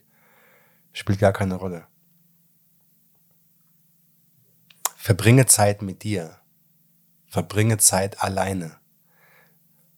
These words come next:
Gib dir wieder diesen Raum, wo Kreativität Einzug halten kann.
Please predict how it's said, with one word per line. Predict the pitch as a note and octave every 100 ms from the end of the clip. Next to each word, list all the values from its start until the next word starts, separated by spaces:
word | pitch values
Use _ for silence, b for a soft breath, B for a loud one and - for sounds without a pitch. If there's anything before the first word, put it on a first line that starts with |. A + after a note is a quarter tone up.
| _ _ _ _ _ _ _ _ _ _ _ _ _ _ _ _ _ _ _ _ _ -
Gib | C3+ -
dir | - C#3+ A2
wieder | A#2+ B2 A2+
diesen | A2 G2 F#2+
Raum, | F#2 F#2 A2 C#3+ D3 - _ _ _ _ _ _ _ _ _ _ _ _ _ _
wo | G#2+
Kreativität | G#2 - A2 G#2+ - F#2+ F#2+ - G#2+ B2+ C#3+ - - _ _ _ _
Einzug | - G#2 C3 - G#2+ F#2+ -
halten | F2 E2+ E2+
kann. | - D2+ D2